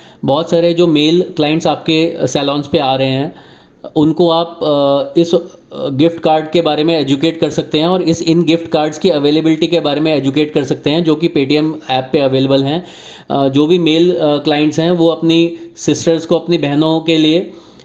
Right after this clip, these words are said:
अ, ये gift card purchase कर सकते हैं। ये gift cards अलग-अलग denominations में available हैं Paytm ऐप पे, जो कि ढाई सौ रुपये से start होता है और फ़ोर्टी नाइन थाउजेंड नाइन हंड्रेड नाइंटी नाइन, मतलब उनचास हज़ार नौ सौ निन्यानवे रुपये तक,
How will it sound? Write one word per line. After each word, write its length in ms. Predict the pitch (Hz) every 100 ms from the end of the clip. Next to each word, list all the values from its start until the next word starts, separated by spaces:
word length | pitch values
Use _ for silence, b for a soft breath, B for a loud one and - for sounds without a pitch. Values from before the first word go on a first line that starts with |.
| -
अ, 180 | 143 139
ये 200 | 151 165
gift 260 | 156 165
card 280 | 165 160 165
purchase 340 | 147 131 156
कर 140 | 156 147
सकते 280 | 151 131 143
हैं। 280 | 160 220 B B B -
ये 180 | 135 156
gift 200 | 156 160
cards 260 | 156 165 165
अलग-अलग 460 | 151 151 156 170
denominations 600 | 151 147 143 151 135 165
में 120 | 165 160
available 380 | 139 147 147
हैं 200 | 147 185
Paytm 420 | 180 139 156 156 156 -
ऐप 260 | 135 131 -
पे, 220 | 156 180 B B B - -
जो 200 | 127 143
कि 340 | 165 165 160
ढाई 220 | 131 139
सौ 160 | 143 170
रुपये 240 | 160 160
से 380 | 151 165 170 -
start 360 | - - 143 143
होता 180 | 143 147
है 180 | 170 202
और 520 | 143 147 151 160 - B B B -
फ़ोर्टी 300 | 139 139 160
नाइन 260 | 147 165
थाउजेंड 300 | 165 151 160
नाइन 220 | 156 151
हंड्रेड 240 | 151 151 165
नाइंटी 320 | 143 143 151
नाइन, 220 | 139 135
मतलब 240 | 139 156 151
उनचास 520 | 151 156 151 160 160
हज़ार 260 | 156 156 165
नौ 180 | 143
सौ 120 | 139 160
निन्यानवे 440 | 143 139 143 156
रुपये 220 | 147 147
तक, 280 | 135 190 190